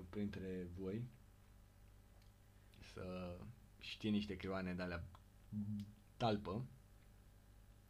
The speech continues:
noi, uh, el cel puțin le, le așteaptă și le primește cu inima deschisă. Bă, da, teoretic ar trebui să vină iarna, mă. Eu abia aștept să vină iarna să-i dau cu schiurile.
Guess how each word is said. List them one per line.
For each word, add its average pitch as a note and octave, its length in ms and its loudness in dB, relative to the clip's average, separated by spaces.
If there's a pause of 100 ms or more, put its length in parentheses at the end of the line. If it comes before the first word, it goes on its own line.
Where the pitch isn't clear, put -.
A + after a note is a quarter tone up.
noi, G2 400 2
uh, F#2+ 80 -2 (260)
el F#2+ 280 2
cel F2 160 -2
puțin - 260 -6
le, F2 60 0 (360)
le E2 80 0
așteaptă F2 540 0
și E2+ 120 -2
le - 60 0
primește F2+ 320 0
cu - 140 -4
inima F2+ 220 0
deschisă. - 220 -8 (440)
Bă, B2+ 120 10
da, B2+ 220 12 (640)
teoretic C3+ 400 12
ar D3 80 12
trebui C3+ 200 8
să C#3+ 60 8
vină C#3 220 12
iarna, G2+ 280 12
mă. F#2 140 2 (1160)
Eu A2 60 8
abia G#2+ 160 10
aștept A#2 300 8
să - 80 0
vină G2 200 2
iarna G2+ 240 4
să-i G#2 180 0
dau G2+ 160 4
cu G#2 120 0
schiurile. - 500 -2